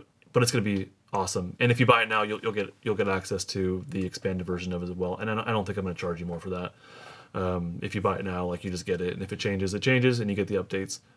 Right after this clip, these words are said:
But now is, like, probably a, a really good time. I'm right in the middle of overhauling this thing and I'm adding video to it, um, clarifying the daily steps and whatnot, and then making it more streamlined for people that just want the information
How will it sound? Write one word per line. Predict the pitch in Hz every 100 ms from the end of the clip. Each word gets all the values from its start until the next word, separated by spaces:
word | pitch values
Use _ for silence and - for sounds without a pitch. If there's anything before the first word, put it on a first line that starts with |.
| _ _ -
But | 95
now | 104 110
is, | 107
like, | 107 95 - _ _ -
probably | - 107 101
a, | 98
a | 95
really | 98 98
good | 92
time. | 95 95 98
I'm | 101 95
right | 95 98
in |
the | 98
middle | 98 95
of | 95 87
overhauling | 98 95 101 101
this | 104 -
thing | 110 110 117 - - - - -
and | 101
I'm | 95
adding | 95 95 92
video | 95 95
to | 92 - 95
it, | 95 92 -
um, | 101 92 90 87 92 - - _ _ _ - -
clarifying | - 113 110 95 104 98 98 95
the | 104 98
daily | 101 95 92
steps | - 95 -
and | 95
whatnot, | 95 80 92 92
and | 95
then | 98
making | 101 104
it | 101
more | 98 90
streamlined | - 104 95 95 90
for | 98
people | 98 -
that | 95 - - -
just | - 120 -
want | 123 117
the |
information | 117 117 110 113 135 131